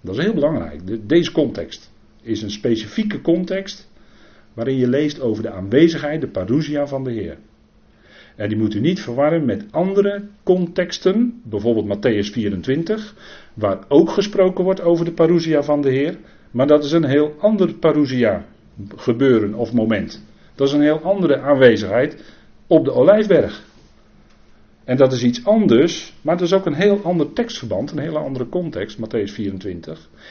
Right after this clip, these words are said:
is een heel ander tekstverband dan één Thessalonicense vier.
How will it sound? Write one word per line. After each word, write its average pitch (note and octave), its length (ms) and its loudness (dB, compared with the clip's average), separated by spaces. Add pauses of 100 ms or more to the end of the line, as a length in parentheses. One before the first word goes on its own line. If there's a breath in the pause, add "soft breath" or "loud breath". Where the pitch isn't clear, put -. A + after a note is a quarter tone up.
(180 loud breath)
is A2+ 180 -2
een A2 100 2
heel G3+ 400 4
ander C3+ 280 0
tekstverband A2+ 520 -6
dan D#3+ 140 -4
één A#2 180 0
Thessalonicense G#2 680 -2
vier. A3 300 -4